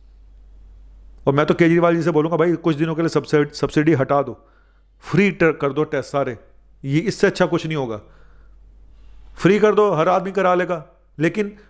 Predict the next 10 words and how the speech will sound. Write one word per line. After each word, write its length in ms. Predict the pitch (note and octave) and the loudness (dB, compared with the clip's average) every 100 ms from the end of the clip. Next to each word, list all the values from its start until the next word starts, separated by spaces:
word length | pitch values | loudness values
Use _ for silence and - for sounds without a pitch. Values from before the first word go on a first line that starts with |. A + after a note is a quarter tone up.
| - | -14
जो 220 | B2 F3 | 0 2
लोग 160 | G3+ G3 | 4 2
सोशल 380 | - D#3+ G3 G3 | 0 0 2 0
स्टिग्मा 380 | - F3 F3 F#3+ | 0 -2 0 0
समझ 280 | E3+ E3+ | 0 -2
के 140 | - F#3+ | -2 -2
नहीं 160 | E3+ | -2
करा 240 | F3+ F3 F3 | 0 0 2
रहे 160 | E3+ | 0
हैं, 200 | D#3+ F3+ | -2 -6